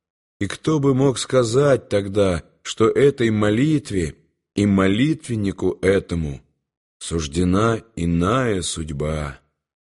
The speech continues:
что не впусти давал он обеты Богу своему? Будет он отныне сторониться игр сверстников, будет задумчив и тих,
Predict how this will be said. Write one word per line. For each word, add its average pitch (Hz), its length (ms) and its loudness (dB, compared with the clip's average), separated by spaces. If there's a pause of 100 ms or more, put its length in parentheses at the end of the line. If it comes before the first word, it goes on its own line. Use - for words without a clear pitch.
(260)
что - 300 0
не 117 160 4
впусти 135 880 0
давал 110 600 2
он 113 160 0
обеты 104 500 0
Богу 104 480 0
своему? 85 760 -8 (640)
Будет 131 640 2
он 127 160 2
отныне 120 840 2 (260)
сторониться 123 1120 2
игр 117 540 2
сверстников, 104 1120 -4 (440)
будет 113 380 4
задумчив 120 920 2
и 110 60 2
тих, 123 720 -8